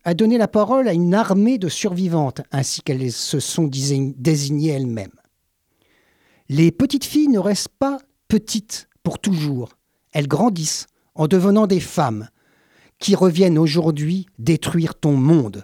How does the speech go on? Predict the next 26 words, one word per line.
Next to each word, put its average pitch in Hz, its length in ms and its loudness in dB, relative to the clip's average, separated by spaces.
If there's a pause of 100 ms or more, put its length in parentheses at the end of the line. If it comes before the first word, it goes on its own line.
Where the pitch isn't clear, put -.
(120)
lui 120 160 -2
a 123 80 0
par 135 220 -2
exemple 127 460 -2
lancé 170 440 -2 (180)
Kill 180 200 -2
Stevens. 107 640 -6 (380)
Alors, 208 240 2 (220)
Kill 254 160 0
Stevens - 640 -4
a 156 60 -4
la 165 80 -2
particularité 196 880 -4
d'être 175 240 -6
une 151 160 -2
des 156 160 0
rares 202 300 -4
à - 20 -4
ne 135 100 -2
pas 269 340 -2
être 277 260 -6
une 202 160 0
sportive - 580 -6
de 180 80 0
haut 170 140 2
niveau, 151 400 -4